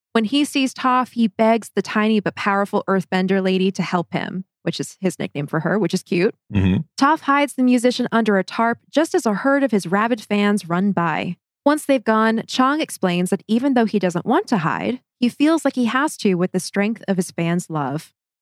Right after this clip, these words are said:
Speaker 1: Unimpressed, Toph turns to go, and Chong asks her why she seems so sad. Toph sarcastically replies that she has no reason to be sad. People respect her so much that they run away when they see her.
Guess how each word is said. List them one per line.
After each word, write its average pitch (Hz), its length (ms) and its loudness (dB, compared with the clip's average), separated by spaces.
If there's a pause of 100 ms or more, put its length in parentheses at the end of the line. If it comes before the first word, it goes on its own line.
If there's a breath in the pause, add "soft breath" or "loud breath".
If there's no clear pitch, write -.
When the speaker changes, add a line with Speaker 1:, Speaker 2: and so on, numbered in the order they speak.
Speaker 1:
Unimpressed, 262 640 0 (180)
Toph 226 220 0
turns 170 260 -4
to 190 80 -2
go, - 340 -4 (200)
and 208 100 0
Chong 262 380 0
asks 220 340 -4
her 208 140 2
why 190 160 2
she 220 160 -4
seems 170 280 -4
so 196 120 0
sad. 269 480 -4 (440)
Toph 214 200 0
sarcastically 226 680 0
replies 170 540 -2
that 190 160 0
she 269 140 0
has 339 180 2
no 392 140 4
reason 381 340 2
to 311 80 2
be 262 160 2
sad. 190 500 0
People 381 300 0
respect 349 480 0
her 320 120 2
so 349 480 2
much 311 360 0
that 277 160 -4
they 254 140 4
run 269 340 2
away 233 380 2
when 220 240 0
they 262 100 2
see - 300 -4
her. 170 380 -2